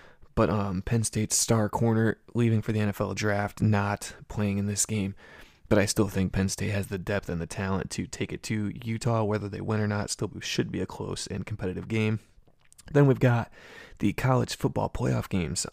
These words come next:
both on Saturday, December thirty-first. Michigan versus T C U in the Verbo Fiesta Bowl is the first matchup. This is Michigan's second college football playoff appearance,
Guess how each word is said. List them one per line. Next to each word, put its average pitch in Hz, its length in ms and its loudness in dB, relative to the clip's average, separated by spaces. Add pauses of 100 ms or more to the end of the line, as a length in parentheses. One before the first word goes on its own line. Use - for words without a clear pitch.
(120)
both 120 280 0
on 98 180 -2
Saturday, 110 420 0
December 104 380 -2
thirty-first. 98 540 -4
Michigan 131 520 2 (400)
versus 113 280 0
T 123 160 2
C 117 200 0
U 123 120 6
in 107 80 4
the 101 100 2
Verbo 110 400 0
Fiesta 101 460 -6
Bowl 101 240 -2
is 107 80 -8
the - 80 -10
first 107 320 -4
matchup. 95 400 -4 (580)
This 117 200 -4
is 107 100 -2
Michigan's 110 400 2
second 113 400 0
college 104 400 -4
football - 320 -2
playoff 110 420 2
appearance, 117 640 0